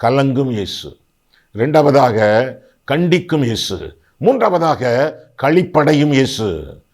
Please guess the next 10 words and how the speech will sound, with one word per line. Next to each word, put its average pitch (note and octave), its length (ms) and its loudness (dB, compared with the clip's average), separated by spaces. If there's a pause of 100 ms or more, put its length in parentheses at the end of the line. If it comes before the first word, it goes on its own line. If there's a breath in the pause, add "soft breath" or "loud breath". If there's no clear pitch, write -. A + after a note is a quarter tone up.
(240)
களிப்பு, B2 600 0
சந்தோஷம், A#2+ 600 -4 (380 soft breath)
சந்தோஷப்படக்கூடிய D3+ 760 2
இயேசு. A#2+ 680 -2 (720)
ஃபுட்பால் D#3 360 2
மேட்ச், C#3 440 0 (120)
கால்பந்து C3 500 0
விளையாட்டு B2 480 2
நடந்து B2 300 0
கொண்டிருக்கிறது. A#2 600 -2